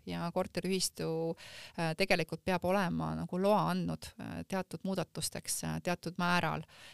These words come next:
ja, ja see siis, äh, kas siis, äh, on vaja nagu lisadokumente ja võib-olla ehitusluba või kasutusluba, kas nüüd kehtib või ei kehti enam, sellepärast et,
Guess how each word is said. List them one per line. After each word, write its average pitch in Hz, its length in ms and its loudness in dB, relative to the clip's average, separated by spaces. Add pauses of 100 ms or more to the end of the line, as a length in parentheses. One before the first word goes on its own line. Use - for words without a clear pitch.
(120)
ja, 160 400 2
ja 160 260 2
see 175 400 2
siis, - 360 -4
äh, 165 220 -4
kas 175 260 -2
siis, 180 260 -4
äh, 165 140 -2
on 170 140 -2
vaja 180 240 4
nagu 160 200 -4
lisadokumente 165 800 -2
ja 156 160 -2
võib-olla 170 320 -2
ehitusluba 180 640 -2
või 160 180 -4
kasutusluba, 160 1040 -4
kas - 240 -2
nüüd 165 300 -4
kehtib - 340 -4
või 165 60 -2
ei 156 60 0
kehti 202 300 2
enam, 160 140 0
sellepärast 165 500 0
et, - 160 -8